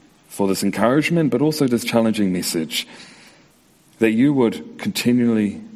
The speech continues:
work in our lives to strive towards you, to strive to love you and to love others, Lord, to, to, to serve,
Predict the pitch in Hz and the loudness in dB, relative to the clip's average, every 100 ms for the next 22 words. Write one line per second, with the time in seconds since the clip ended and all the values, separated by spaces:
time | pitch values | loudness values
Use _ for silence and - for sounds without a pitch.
0 | - - 107 117 113 110 107 87 80 80 | -20 -6 -2 -2 0 0 0 -2 -6 -8
1 | 80 - - - _ _ _ _ _ _ | -8 -10 -12 -16 _ _ _ _ _ _
2 | _ _ _ _ _ _ - 110 - - | _ _ _ _ _ _ -4 -2 -2 -2
3 | 110 120 123 135 135 120 - 117 117 110 | 0 2 2 2 0 -2 -2 0 2 0
4 | - 95 92 85 85 - - - - - | -4 -2 -2 -2 -8 -20 -20 -20 -20 -8
5 | - 117 - 123 131 120 113 113 120 117 | -2 -2 2 2 2 2 2 2 2 2
6 | 120 120 120 - 104 110 104 107 120 110 | 2 2 -2 -2 -2 2 2 4 2 0
7 | 107 107 101 95 98 95 95 92 - - | 0 0 0 -2 -2 0 0 -2 -6 -16
8 | - - - - - _ - 92 - - | -20 -20 -20 -20 -20 _ -2 -2 -6 -20
9 | - - 120 110 110 110 - - 139 143 | -14 0 0 0 -2 -4 -2 2 2 4
10 | 139 127 - | 2 -2 -8